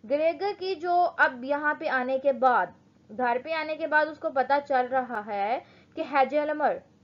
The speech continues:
एक्डल जो एक character है और इसका दोस्त भी था, classmate भी था, इसको यहाँ पे इंकशाफ हुआ है कि इसकी जो बीवी का नाम गीना है। और गीना कौन थी? यहाँ पे कहानी में twist आने वाला है। गीना जो है servant थी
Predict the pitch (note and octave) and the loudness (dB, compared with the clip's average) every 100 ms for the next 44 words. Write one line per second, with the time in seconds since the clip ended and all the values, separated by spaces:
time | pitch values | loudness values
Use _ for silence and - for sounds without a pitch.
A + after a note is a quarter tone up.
0 | _ _ _ _ C4 C#4+ D4+ B3 G#3 - | _ _ _ _ -2 0 0 2 2 -2
1 | _ _ _ G3+ G3 C#4 C#4+ C#4 B3+ B3+ | _ _ _ -12 2 4 4 2 2 0
2 | D4+ D4 C4+ B3 B3 B3 - B3+ G#3 A3 | -2 0 0 2 2 0 -2 -2 0 -2
3 | B3 B3+ C#4+ C#4 B3 A#3+ B3 B3+ A3 A#3+ | -2 -4 -10 -4 0 0 0 -2 -2 -2
4 | - C#4 C4 C#4 C4+ B3+ B3 - _ D#4 | -4 -6 -6 -6 -2 -2 -2 -8 _ -12
5 | - F4 F4 E4+ E4+ E4+ E4+ - C4 C#4 | -8 -4 -2 -2 -4 -8 -12 0 4 4
6 | D4+ C4+ C#4 C#4 C4+ C4+ C#4 C4 - D4 | 2 0 0 2 2 0 -2 -6 -8 -14
7 | _ D#4+ D#4+ D#4+ D#4+ _ - C#4+ G#3 B3+ | _ -16 -12 -12 -14 _ 0 0 0 -6
8 | C4 D4+ E4 E4 D4 B3+ B3+ C#4+ - F#3+ | -6 -6 -4 -4 -2 -2 -2 -4 -14 -20
9 | F#3+ A3 A3+ G#3 F#3 - - _ _ - | -12 -8 -8 -8 -10 -12 -20 _ _ -4
10 | C#4 A#3+ C#4+ E4+ G4+ F#4+ E4+ E4 E4+ F#4 | -2 -2 -6 0 2 2 0 -2 -4 -6
11 | - _ _ A#3 C#4 D4 E4 E4+ D#4 B3+ | -8 _ _ 0 2 2 0 -2 -2 -2
12 | C4+ D4 B3+ D4+ - C4+ B3 A#3+ A3+ A#3 | -2 -4 -6 -10 -4 -2 -2 -2 -2 0
13 | C4 C4 G3+ A#3 C#4 D4+ D4 C#4+ D4+ - | 0 0 -2 -6 -4 -4 -4 -4 -4 -2
14 | B3 G#3+ A3 C#4 C4 - F3+ | -4 -2 -2 -2 -4 -14 -20